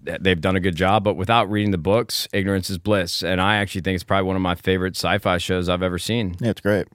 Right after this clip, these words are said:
Speaker 1: I, I, I think it's great. And season two, it was normally hard to follow up. Such a good season one, I think, has been delivering on all accounts.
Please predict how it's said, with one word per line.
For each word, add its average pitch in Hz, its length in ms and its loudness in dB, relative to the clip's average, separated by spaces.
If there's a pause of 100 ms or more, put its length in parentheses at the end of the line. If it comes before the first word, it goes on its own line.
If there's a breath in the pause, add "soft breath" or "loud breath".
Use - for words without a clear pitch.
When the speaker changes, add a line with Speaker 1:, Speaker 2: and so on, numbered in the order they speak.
(120)
Speaker 1:
I, 98 220 4
I, 82 140 0
I 98 280 -2
think 110 160 0
it's 85 120 -4
great. 110 280 2
And 90 160 -4
season 127 300 0
two, 156 400 0
it 117 60 -2
was 98 220 -4
normally 127 360 2
hard 113 180 2
to 98 60 -4
follow 104 340 2
up. 117 160 2
Such - 220 -4
a 92 80 -2
good 101 320 -2
season 101 260 0
one, 113 300 2
I - 160 0
think, 95 200 -2
has 82 120 -4
been 85 180 0
delivering 82 480 0
on 78 140 -2
all 90 240 2
accounts. - 500 -8